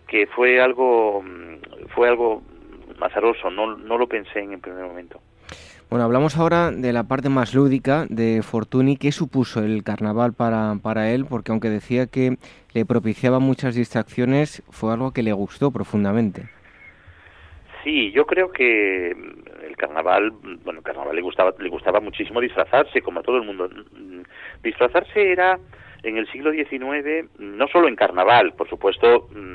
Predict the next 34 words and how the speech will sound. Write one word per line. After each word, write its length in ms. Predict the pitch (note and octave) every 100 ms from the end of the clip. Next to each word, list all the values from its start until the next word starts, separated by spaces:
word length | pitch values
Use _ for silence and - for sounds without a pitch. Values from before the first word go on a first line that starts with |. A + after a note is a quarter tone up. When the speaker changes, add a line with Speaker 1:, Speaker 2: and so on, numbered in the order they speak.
| -
Speaker 1:
el 120 | F#2
carnaval 440 | F#2 G#2 C3+ F3+ -
era 200 | - G#2+
una 120 | B2
fiesta 280 | G#2+ A2 C3+
popular, 500 | A#2+ F#2+ F#2 G#2 A#2+ - F#2
mm, 720 | F2 E2 D#2 D#2+ D#2 D2+ -
española 500 | D2 F2 F#2+ A#2+ A2+
y 40 |
europea, 520 | F2+ E2+ F#2 A#2 B2+ - - - - -
eh, 380 | - D#2+ D#2+ D#2 E2+
muy 240 | F#2+ A#2
común 400 | G2 F2+ C3+ C#3+
en 220 | - E2 D#2+
ciudades 560 | F2 F2 G#2 A2+ C3+
y 120 | G2
en 100 | D#2
pueblos. 420 | C#2+ D#2+ C#2+ C2 - -
Y, 680 | A2 G2 F#2 F2+ F2 F2 - A2
y 40 |
no 140 | A2 F#3
solo 240 | - F#3
en 80 | C#3
carnaval, 560 | G#2+ F#2 F#2 F#2 F2+ F2
sino 240 | - F2 F#2
que, 300 | - F#2+ F2+ - - - -
mm, 540 | A2 G#2 G#2 G#2 - A#2
disfrazarse 800 | B2+ C3+ - G#3 A#3 - G#3 - _ -
era 360 | D3 E3 F3 -
una 360 | C#3+ D3+ D#3 D3
de 100 | B2
las 160 | A#2
formas 440 | - C#3+ D3 D3+ -
festivas 640 | G#2+ - - C#3 C#3+ C#3+